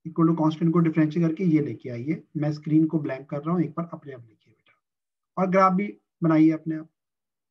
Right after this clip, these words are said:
First law के limitations थे, एक तो ये नहीं बताता कि कितना heat जो है ना और किस direction में फ्लो होगा,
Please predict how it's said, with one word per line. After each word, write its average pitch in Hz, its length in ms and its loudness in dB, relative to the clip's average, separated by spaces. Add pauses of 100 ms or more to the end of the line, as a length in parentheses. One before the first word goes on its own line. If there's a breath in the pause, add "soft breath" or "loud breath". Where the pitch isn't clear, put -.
(2750)
First 175 220 2
law 190 180 4
के 190 80 2
limitations 180 600 4
थे, 180 240 4 (680)
एक 165 180 0
तो 180 100 2
ये 180 160 6
नहीं 196 100 2
बताता 180 360 0
कि 202 160 -2
कितना 185 400 0
heat 180 260 4
जो 180 160 2
है 180 140 4
ना 240 100 0 (680)
और 170 140 2
किस 180 180 0
direction 165 380 2
में 170 120 6
फ्लो 156 240 2
होगा, 143 340 -6